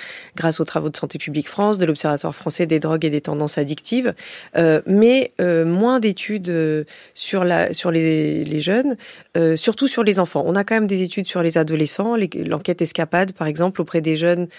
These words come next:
âgés de dix-sept ans qui passent la journée d'appel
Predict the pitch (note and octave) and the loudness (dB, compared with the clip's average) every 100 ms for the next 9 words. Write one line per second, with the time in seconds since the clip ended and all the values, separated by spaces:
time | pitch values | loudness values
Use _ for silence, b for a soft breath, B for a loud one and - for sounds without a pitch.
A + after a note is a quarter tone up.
0 | B - E3+ F3 D#3 E3+ - E3 F3 G3 | B -4 2 2 0 -4 -2 -2 0 -2
1 | A3 B B - F3 F#3+ - F3+ F3 F3+ | -4 B B -10 0 0 4 2 4 2
2 | F3 E3 D#3+ F3+ F3+ D#3+ | 4 2 2 0 2 -2